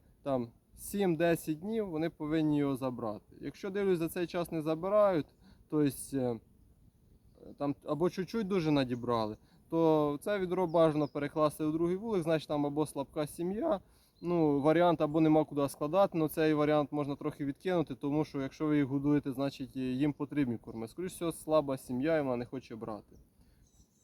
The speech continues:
Таке відро я перекладаю просто в іншу сім'ю. Е, мінуси цього методу є також. Е, перший мінус, потрібно все одно підібрати хорошу теплу погоду,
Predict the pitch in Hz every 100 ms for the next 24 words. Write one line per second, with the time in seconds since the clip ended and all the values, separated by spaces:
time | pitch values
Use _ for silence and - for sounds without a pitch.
0 | _ _ _ 170 180 202 185 185 202 165
1 | 165 151 156 147 160 156 - 151 143 143
2 | 131 120 113 127 165 - 139 - 131 110
3 | 107 - _ _ _ _ _ _ _ _
4 | _ - _ - _ _ _ _ - 127
5 | 135 135 135 123 - - _ _ _ -
6 | - - 143 202 247 233 220 208 220 214
7 | 208 208 220 214 185 143 143 143 175 170
8 | - 147 120 - 113 - 120 117 120 117
9 | 196 202 - 190 214 214 196 - _ _
10 | _ 165 165 202 180 170 - 180 170 202
11 | 196 180 156 160 180 180 165 143 _ _
12 | _ _ - - - - - _ _ _
13 | _ _ _ 170 185 185 165 160 160 -
14 | 151 - 190 220 190 180